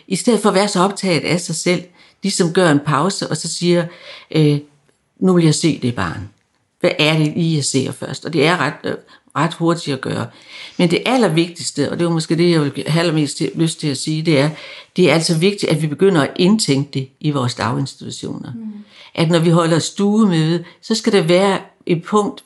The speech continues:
Speaker 1: hver gang, som hedder, "Hvordan ser vi vores børn?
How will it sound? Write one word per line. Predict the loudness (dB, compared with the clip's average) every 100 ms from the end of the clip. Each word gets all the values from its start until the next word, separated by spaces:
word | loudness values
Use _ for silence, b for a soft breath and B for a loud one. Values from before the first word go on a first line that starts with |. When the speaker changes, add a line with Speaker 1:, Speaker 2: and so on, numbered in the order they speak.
| _
Speaker 1:
hver | 0 0
gang, | 0 0 -2 -4 b b _
som | -2 4
hedder, | 4 4 2 0 -4 b b b _
"Hvordan | 2 4 2
ser | 2 0
vi | 0
vores | -2 -4 -6
børn? | -6 -4 -4 -6